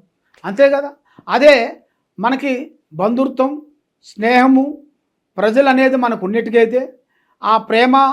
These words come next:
ఆ అనుభవం, ఆ విధానం చాలా వరకు బాగుంటుంది. డబ్బుతో పాటు ప్రజలు, ప్రజలతో పాటు డబ్బు, ఈ రెండు ఉండేట్టుగైతే మీకు అన్నీ మంచి జరుగుతుందని మనస్ఫూర్తిగా మేము చెబుతున్నాం. ఈ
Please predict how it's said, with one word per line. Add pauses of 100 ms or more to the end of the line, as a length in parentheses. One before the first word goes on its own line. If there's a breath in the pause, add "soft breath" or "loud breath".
(380)
ఆ (140)
అనుభవం, (360)
ఆ (120)
విధానం (180)
చాలా
వరకు
బాగుంటుంది. (680)
డబ్బుతో (120)
పాటు (100)
ప్రజలు, (140)
ప్రజలతో (140)
పాటు (100)
డబ్బు, (440)
ఈ (120)
రెండు (100)
ఉండేట్టుగైతే (100)
మీకు (480)
అన్నీ (120)
మంచి
జరుగుతుందని
మనస్ఫూర్తిగా (120)
మేము
చెబుతున్నాం. (200)
ఈ